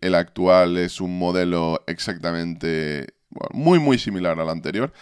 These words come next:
cuando podría tener Rolls Royce, cuando podría tener coches de muchísimo mayor precio. ¿Por qué? ¿Por qué tener esos marcadores? Cuando puedes tener,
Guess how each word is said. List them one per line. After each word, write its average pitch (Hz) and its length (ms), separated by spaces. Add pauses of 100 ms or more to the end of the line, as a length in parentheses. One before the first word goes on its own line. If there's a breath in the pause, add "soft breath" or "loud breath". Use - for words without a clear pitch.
(420 loud breath)
cuando 110 340
podría 127 360
tener 127 260
Rolls 101 400
Royce, 139 560
cuando 95 320
podría 104 320
tener 101 640
coches - 760
de 92 400
muchísimo 101 580
mayor 90 320
precio. - 340
¿Por 98 460
qué? 123 220
¿Por - 180
qué 127 80
tener 147 240
esos 117 260
marcadores? 98 680 (480 soft breath)
Cuando 92 260
puedes 117 280
tener, 104 520